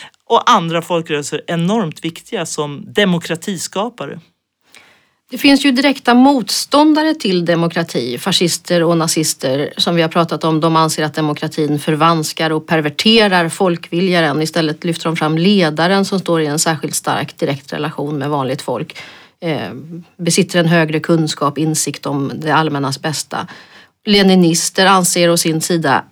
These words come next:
Speaker 2: att arbetarklassen är så förtryckt och exploaterad av den kapitalistiska kulturen att den inte begriper sina egna intressen. Att längtan efter en stark ledare växer sig stark ser vi ju. Vi har ju nämnt flera såna exempel.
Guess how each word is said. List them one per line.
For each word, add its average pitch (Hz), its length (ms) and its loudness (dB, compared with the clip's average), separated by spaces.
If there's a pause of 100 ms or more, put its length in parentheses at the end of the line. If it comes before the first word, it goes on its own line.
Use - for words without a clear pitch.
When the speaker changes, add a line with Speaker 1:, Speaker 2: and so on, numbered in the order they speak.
(140)
Speaker 2:
att 180 200 -2
arbetarklassen 170 800 0
är 175 80 2
så 175 140 -2
förtryckt - 680 -6
och 185 200 0
exploaterad 165 800 0
av 156 120 2
den 156 140 0
kapitalistiska 170 840 0
kulturen 175 520 0
att 165 160 -2
den 170 100 0
inte 165 220 -2
begriper 160 440 -2
sina 160 220 -2
egna 156 220 -2
intressen. 175 600 -4 (1080)
Att 277 180 2
längtan 262 480 4
efter 262 240 0
en 254 140 4
stark 208 500 0
ledare 175 600 2
växer 180 340 -2
sig 180 180 0
stark 156 420 0
ser 170 280 2
vi 160 100 -2
ju. 165 80 2
Vi 165 120 0
har 175 120 0
ju 160 300 -2 (220)
nämnt 160 580 0
flera 165 340 0
såna 156 400 -2
exempel. 165 880 -2